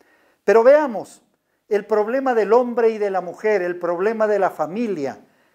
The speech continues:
el problema del yin y el yang. Acá algo que es un, una situación dificilísima. La mente está divorciada del corazón y de la mano. Tenemos que pensar, sentir y hacer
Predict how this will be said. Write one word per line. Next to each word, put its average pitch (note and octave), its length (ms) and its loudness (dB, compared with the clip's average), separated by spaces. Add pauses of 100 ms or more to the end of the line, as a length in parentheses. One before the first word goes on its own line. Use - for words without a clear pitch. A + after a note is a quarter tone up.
(240)
el E3+ 160 0
problema F#3 500 0
del F3 220 -2
yin A3+ 260 -6
y G3+ 80 0
el F3+ 140 -2
yang. F3+ 460 0 (580)
Acá A3+ 600 0
algo G#3+ 480 0
que F#3 180 -2
es G3+ 100 -6
un, G3 280 -12 (400)
una G3+ 420 -2
situación F#3 680 -4
dificilísima. G3+ 1000 -6 (180)
La F#3+ 280 4
mente A3 460 -4
está G#3+ 280 0
divorciada G3+ 640 -2
del F3 200 -4
corazón G3 640 -2 (300)
y F#3 140 -10
de F3+ 120 0
la E3 120 2
mano. E3+ 480 -4 (340)
Tenemos G#3+ 380 -2
que G3 120 0
pensar, G#3+ 640 0
sentir G3 500 -10
y F#3+ 120 -6
hacer F3 560 0